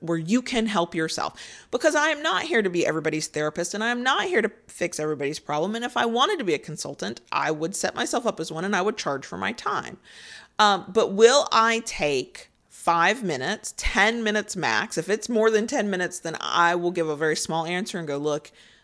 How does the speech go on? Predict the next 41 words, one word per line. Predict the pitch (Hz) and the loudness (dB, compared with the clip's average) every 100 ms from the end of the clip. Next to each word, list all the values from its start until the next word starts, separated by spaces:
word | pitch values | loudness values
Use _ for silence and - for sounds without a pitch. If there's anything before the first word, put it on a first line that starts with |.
| - | 0
I'm | 170 | 2
either | 185 185 | 4 6
not | 180 185 | 6 6
the | 190 | 4
one | 202 196 | 0 2
to | |
help | 247 196 269 | 2 2 2
you, | 233 233 | 0 2
or | - 170 170 165 160 160 - _ _ - _ _ _ | 4 6 6 6 4 2 -2 _ _ -20 _ _ _
you | - 156 170 185 | -14 -6 -2 0
might | 180 | 0
have | 175 165 | 0 -2
to | |
pay | 160 | -2
my | 160 | -2
consulting | 156 156 151 151 156 | -6 -6 -6 -6 -6
fee | 147 | -6
'cause | 143 147 | -6 -6
this | 160 | -4
is | 180 | 2
a | 170 | 2
massive | 165 160 143 - 160 139 | 4 4 2 0 -2 -2
thing. | 160 147 | -4 -2
I | 160 | -2
do | 156 | -2
not, | 156 151 - | 0 -2 -4
I | |
can't | 160 - 196 165 | -8 -2 -2 -2
give | 160 175 | 0 0
you | 160 143 139 - - | 0 -6 -8 -14 -8
the | 180 - | -8 2
hour | 156 147 165 147 139 131 - - - | 4 6 6 6 4 2 -2 -14 -4
that | 165 | -2
this | 165 156 - | 4 4 4
requires." | 147 - 135 76 - | -4 0 0 0 0
That | 170 180 160 | 6 6 6
does | 156 151 - | 2 0 -2
have | - 147 143 156 _ _ _ _ | -4 0 0 -2 _ _ _ _
value | 427 370 220 160 | 4 6 4 -2
to | - - | -6 -10
it. | - | -12